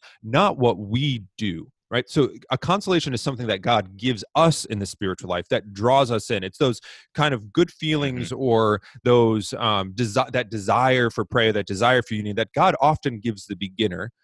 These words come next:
Speaker 1: to draw us closer and closer and to want that prayer. It's sort of that, that reward, but it's not something that,
Speaker 2: It's the
Speaker 1: that we do.
Speaker 2: sweetness, right?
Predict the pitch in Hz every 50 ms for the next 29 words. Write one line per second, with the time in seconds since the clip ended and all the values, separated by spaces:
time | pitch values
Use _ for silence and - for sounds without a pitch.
0 | _ _ _ _ - 151 139 113 101 110 120 127 143 156 156 139 127 123 113 -
1 | - - - 135 135 139 127 - - 127 117 113 107 - - 123 113 - - 110
2 | 101 95 - 104 92 98 117 131 143 127 - 107 92 - - - 113 101 95 90
3 | 90 92 - - 147 131 120 117 120 101 - - _ 120 110 - 110 107 104 101
4 | 104 120 127 107 92 90 - _ - - _ _ 147 156 151 - 202 240 202 -
5 | 185 175 156 160 135 120 113 - - - - - 131 117 120 117 110 127 135 190
6 | 180 123 104 87 80 - - - - - 87 98 107 -